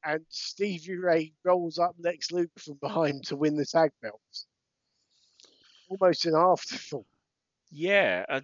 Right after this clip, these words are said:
Speaker 2: like, the match came to a standstill, which really drove home the, the seriousness of their invasions. But Stevie Ray <laughs> had the wherewithal to sneak in a little roll-up, and they've, they have gone past Hall and Nash, who are, like,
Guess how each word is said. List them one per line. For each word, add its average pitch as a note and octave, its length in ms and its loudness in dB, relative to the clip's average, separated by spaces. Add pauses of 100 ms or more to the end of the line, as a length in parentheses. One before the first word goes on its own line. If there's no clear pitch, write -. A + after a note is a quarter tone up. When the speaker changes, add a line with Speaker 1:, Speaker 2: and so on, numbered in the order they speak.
Speaker 2:
like, D#3 220 4
the D3+ 80 0
match G3 320 0
came G3+ 280 0
to - 120 -10
a E3 40 -8
standstill, D#3+ 680 -2
which B2+ 240 -10
really G#3 380 0
drove E3+ 480 0
home D#3+ 420 0
the, B2+ 220 0 (380)
the D3 100 -2
seriousness D3+ 920 4
of C3 140 -8
their C#3+ 240 2
invasions. C#3 920 -2 (500)
But F3 160 8
Stevie F#3+ 440 -2
Ray E3+ 220 2
<laughs> - 0 -
had D#3+ 320 2
the F3 80 -2
wherewithal F#3 540 2
to F#3+ 120 -6
sneak G3+ 420 -4
in E3+ 100 -6
a F3+ 80 0
little F#3 220 -2
roll-up, E3 560 -2 (520)
and D#3+ 160 -2
they've, G3+ 340 4 (340)
they G3 160 6
have F#3+ 140 6
gone F3+ 320 4
past A#3 440 6
Hall D#3 180 0
and A2+ 80 0
Nash, A#2+ 280 -2
who D#3+ 100 0
are, D#3+ 80 0
like, D#3 180 8